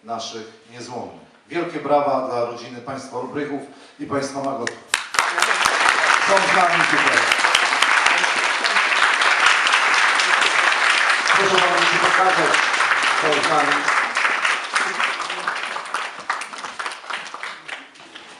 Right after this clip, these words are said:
Myślę, że za chwilę zabiorą głos, myślę, że za chwilę będziecie mogli z nimi porozmawiać. Natomiast ja chciałbym wykorzystać tę okazję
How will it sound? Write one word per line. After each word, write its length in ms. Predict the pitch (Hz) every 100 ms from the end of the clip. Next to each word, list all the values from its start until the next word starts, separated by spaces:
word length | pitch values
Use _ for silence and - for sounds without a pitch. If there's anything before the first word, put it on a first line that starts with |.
| - - - -
Myślę, 280 | 160 170 156
że 480 | 139 147 143 139 139 - - -
za 100 | -
chwilę 240 | - 165 147
zabiorą 400 | 156 156 147 139
głos, 380 | 135 175 - 151
myślę, 240 | 139 143
że 100 | 135
za 80 | 143
chwilę 260 | 139 151 151
będziecie 360 | 147 143 151
mogli 420 | 143 135 139 139 - - - -
z 100 | -
nimi 180 | 160 151
porozmawiać. 680 | 147 143 - 123 110 - -
Natomiast 360 | 156 175 156 202
ja 120 | -
chciałbym 340 | 185 175 165
wykorzystać 520 | 156 156 180 - 151
tę 140 | 156 156
okazję 500 | 156 170 156 165